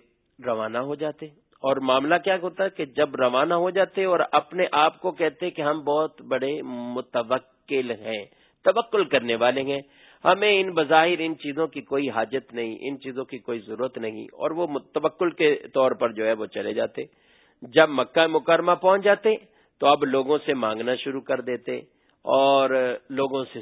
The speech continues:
سوال کرتے، پھر کسی جگہ خیانت کرتے، کسی جگہ وہ کوئی چیز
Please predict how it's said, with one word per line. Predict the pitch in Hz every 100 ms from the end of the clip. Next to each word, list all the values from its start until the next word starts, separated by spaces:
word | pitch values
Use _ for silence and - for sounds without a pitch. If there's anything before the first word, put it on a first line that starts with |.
| -
سوال | 117 113 123
کرتے، | 120 123 - 123 120 _ _ -
پھر | 160
کسی | 143 165 160
جگہ | 139 127 120 -
خیانت | 127 120 135 135
کرتے، | - 120 - 127 -
کسی | 143 131
جگہ | 120 110 110 104
وہ | 110 101
کوئی | 117 113
چیز | 135